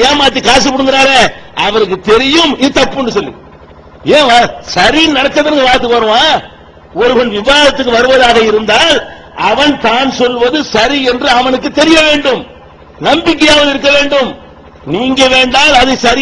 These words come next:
என்று நினைக்கலாம். தமிழகத்தில் இருக்கிற ஒவ்வொரு உலமாவுக்கும் தெரியும், நம்ம மக்களை ஏமாத்துகிறோம், ஃப்ராடு பண்ணுகிறோம். மீலாது பொய், மௌலுது பொய், கத்தம் பொய்,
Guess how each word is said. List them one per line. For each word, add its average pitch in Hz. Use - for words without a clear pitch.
என்று 269
நினைக்கலாம். 277
தமிழகத்தில் 240
இருக்கிற 226
ஒவ்வொரு 247
உலமாவுக்கும் 254
தெரியும், 285
நம்ம 220
மக்களை 208
ஏமாத்துகிறோம், 214
ஃப்ராடு 254
பண்ணுகிறோம். 233
மீலாது 233
பொய், 277
மௌலுது 240
பொய், 277
கத்தம் 226
பொய், 285